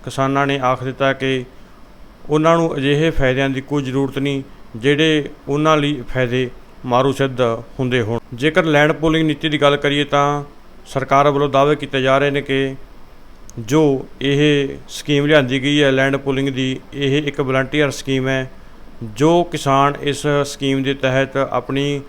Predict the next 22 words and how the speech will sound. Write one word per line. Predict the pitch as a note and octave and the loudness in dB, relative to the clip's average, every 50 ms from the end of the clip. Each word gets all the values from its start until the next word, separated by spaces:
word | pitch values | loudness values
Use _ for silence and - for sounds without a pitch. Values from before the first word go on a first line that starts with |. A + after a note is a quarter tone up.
| - - - - - - - - - - - - A#2+ | -16 -20 -20 -20 -20 -20 -20 -20 -20 -20 -16 -14 -6
ਜ਼ਮੀਨ | A#2 B2 C3 C#3 C#3+ D3 D3 C3+ | -4 -2 0 2 2 2 2 2
ਦੇਣਾ | A#2+ C3 C#3 C#3+ C#3+ | 0 0 2 2 0
ਚਾਹੇਗਾ, | C#3 - C#3 C3+ C3 C#3+ C#3 C3 C#3+ C#3 C#3 | 0 0 0 0 2 0 0 2 2 2 2
ਉਸ | - A#2+ C3+ - | 2 0 -4 -4
ਤੋਂ | - - D3 C#3 | -2 -2 0 0
ਲਈ | B2+ B2+ C3 | 0 0 -2
ਜਾਵੇਗੀ, | B2+ C3+ C3+ C3 C3 C3 C3+ C#3 | 0 0 0 0 0 -2 -2 -4
ਕਿਸੇ | C#3 - C3+ B2 C3+ D3 | -4 -6 -4 -2 -2 0
ਨਾਲ | D3 C#3+ C3 C3 C3+ C3+ C3 C3 - - - - - - - - - - - - - - | 0 2 2 2 2 2 0 -4 -10 -18 -20 -20 -20 -20 -20 -20 -20 -20 -20 -20 -4 -2
ਧੱਕਾ | - - - - C3+ C3 C3+ | -2 -2 2 2 2 4 4
ਨਹੀਂ | C3+ C3 C3 C#3 C3+ | 2 0 0 -2 -2
ਕੀਤਾ | - B2+ - C#3+ | -4 -4 -2 0
ਜਾਵੇਗਾ, | C#3 C#3 C3+ B2+ C#3 C#3 C3+ | 2 2 2 2 2 0 0
ਕਿਸੇ | - C#3+ A#2+ C3 C#3 | -2 -4 -4 -4 -4
ਤੋਂ | C#3 C#3+ C#3 C#3 - | -2 -2 -4 -2 -4
ਧੱਕੇ | C#3+ B2+ - C3+ C3+ | -6 -6 -4 -4 0
ਨਾਲ | C3+ C3+ C3 C3 C3+ C3+ A#2+ - - - B2 A2+ | 2 2 4 4 2 2 0 -4 -10 -14 -10 -6
ਜ਼ਮੀਨ | B2+ C3 C3+ C#3 C#3 C#3 | -4 -2 -2 0 0 -2
ਐਕਵਾਇਰ | C3+ - C3+ B2+ B2+ C3+ C3 | -2 -2 0 0 2 2 0
ਨਹੀਂ | C3+ C3 A#2+ | 0 -4 -4
ਕੀਤੀ | C3 B2+ - - | -6 -8 -8 -4
ਜਾਵੇਗੀ। | A#2+ B2+ B2 A2+ A#2+ A2 A#2+ A#2 | -2 -2 0 -2 -2 -6 -8 -10